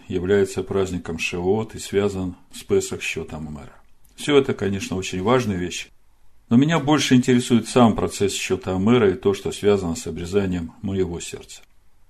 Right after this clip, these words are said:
Мне важно то, что говорит наша недельная глава о том, как мне научиться не обижаться на замечания в мой адрес и не раздражаться, когда кто-то что-либо делает не так, как я хотела бы.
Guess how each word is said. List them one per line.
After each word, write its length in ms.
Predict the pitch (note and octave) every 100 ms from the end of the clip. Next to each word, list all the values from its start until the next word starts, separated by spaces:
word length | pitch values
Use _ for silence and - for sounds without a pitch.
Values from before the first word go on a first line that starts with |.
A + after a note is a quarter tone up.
| - - _ _ - - - A#2+
Мне 300 | C#3 C3+ C3
важно 480 | A#2+ B2+ A#2 A#2
то, 260 | A#2 C#3 B2+
что 200 | - G#2
говорит 360 | G#2+ A2+ G#2+ A2+
наша 300 | A2 - G#2
недельная 400 | G2+ G#2 G#2 G2
глава 500 | G#2 G#2+ G#2 G2+ F#2+
о 260 | - G2
том, 380 | - C#3 C#3 B2+ - - - -
как 240 | A2+ A2+
мне 320 | G#2 B2+ D#3
научиться 760 | A2+ F#2+ F#2+ - C#3 - F#2+ F#2+ - _ _ -
не 120 | G#2+ C#3+
обижаться 760 | F#2+ F2 G2+ A#2 - - A2 - _ _ -
на 100 | G#2
замечания 640 | G2 G#2 G2+ - G2 F#2+
в 40 | F#2+
мой 280 | F#2+ F#2 F2
адрес 360 | F2 F#2 - _ _ -
и 100 | C#3
не 100 | A#2+
раздражаться, 840 | F#2 D#2+ D#2 D#2 G#2 G#2 - - -
когда 480 | G2+ F#2+ G2 F2+ F2
кто-то 560 | - - C3 C3 F2
что-либо 800 | - - G#2 G2 F#2+ F2+ E2+ E2+
делает 380 | F2+ G#2 F#2 -
не 80 | E2+
так, 240 | F#2 F2+
как 220 | E2+ -
я 120 | F#2
хотела 480 | - E2+ - - E2
бы. 160 | D2